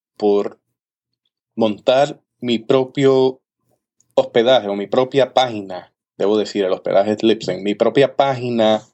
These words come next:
para Teobytes, utilizando una plantilla de StudioPress de Genesis, que también me la habías recomendado,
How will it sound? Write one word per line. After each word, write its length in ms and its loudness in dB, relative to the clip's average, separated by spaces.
para 280 0
Teobytes, 840 -2
utilizando 640 -2
una 200 2
plantilla 760 0
de 120 2
StudioPress 920 -2
de 200 -2
Genesis, 640 -2
que 140 -6
también 320 0
me 100 2
la 100 4
habías 380 0
recomendado, 880 0